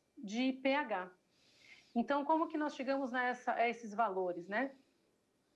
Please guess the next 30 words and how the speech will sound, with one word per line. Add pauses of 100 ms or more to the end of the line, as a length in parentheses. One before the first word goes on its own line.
(340)
Aqui,
o
refrigerante, (220)
é, (240)
o
P
H
dele
foi
três. (640)
Então,
o
valor
dele
sendo
três, (160)
menor
do
que
sete,
é
ácido. (880)
Ah,
o
leite
de
vaca, (160)
seis, (160)
é
ácido.